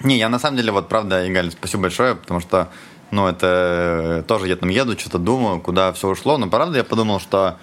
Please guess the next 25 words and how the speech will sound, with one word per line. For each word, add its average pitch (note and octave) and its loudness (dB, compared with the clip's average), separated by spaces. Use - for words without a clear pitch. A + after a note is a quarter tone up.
ну, F2+ 0
мы F#2+ 0
же F#2+ 0
знаем, D#3 0
как, G#2+ -2
э, F#2 2
Всевышний, F2+ 0
да, F#2+ 2
делает F2 0
какие-то F2 -8
чудеса F#2+ 0
в F2 -2
этом F2+ -2
мире, F#2 0
да, G2 2
э, E2 0
что, E2+ 0
ну, G#2 0
действительно, G2 -2
если G2+ -2
так F#2+ -2
вышло, G#2 0
что F2+ -2
кто-то F#2 -2
там E2+ -2